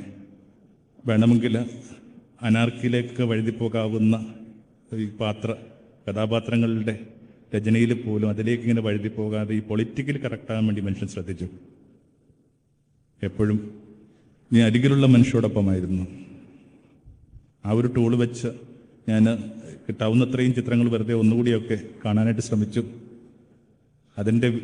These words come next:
വിചാരത്തെ ഇങ്ങനെ സന്ദേഹത്തിലാക്കുന്നില്ലെന്ന് മാത്രമല്ല,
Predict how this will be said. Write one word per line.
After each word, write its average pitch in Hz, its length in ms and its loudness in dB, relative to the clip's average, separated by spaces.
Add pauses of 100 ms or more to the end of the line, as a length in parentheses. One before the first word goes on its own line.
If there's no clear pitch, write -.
വിചാരത്തെ 113 480 -2 (340)
ഇങ്ങനെ 107 180 2 (100)
സന്ദേഹത്തിലാക്കുന്നില്ലെന്ന് 120 1000 0
മാത്രമല്ല, 110 540 -2